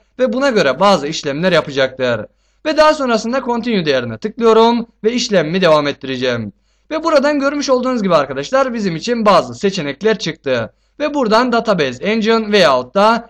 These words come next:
S Q L Server Compact Edition adı altında bulunan değerlerimin çıktığını görebilirim. Ve buradan da arkadaşlar bir değeri seçerek tekrar işlemlerime başlayacağım.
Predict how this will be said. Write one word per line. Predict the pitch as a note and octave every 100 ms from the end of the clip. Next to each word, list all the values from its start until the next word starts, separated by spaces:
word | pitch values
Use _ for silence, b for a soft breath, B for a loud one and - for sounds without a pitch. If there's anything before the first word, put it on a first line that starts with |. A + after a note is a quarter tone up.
| -
S | F#3+ F#3+
Q | B3
L |
Server | B3 A#3+ G#3+ A3+ A#3
Compact | A3+ G3+ B3 G#3+
Edition | D#3+ D3 D3
adı | F3 F3+
altında | D3+ - B2 A#2
bulunan | D3+ G#3 A#3+ A3+ _ -
değerlerimin | A3 G#3+ F3 C#3+ B2+
çıktığını | B2 F#3 - D3+
görebilirim. | F3 D3 D#3+ C3 B2 A#2 G#2+ - _ _ _
Ve | D#4 D#4+
buradan | D#4 C4+ A#3+
da | G#3+
arkadaşlar | F#3+ F3 E3+ C4 C4
bir | A#3+ A3
değeri | E3 C3 A#2+
seçerek | G#3 G3 D3 G3 A3
tekrar | G3+ F3+ C3 B2+
işlemlerime | D#3 F3+ D#3 C3 B2+ E3 A3 A#3 - -
başlayacağım. | E3+ E3 D3 C3+ C3 A#2+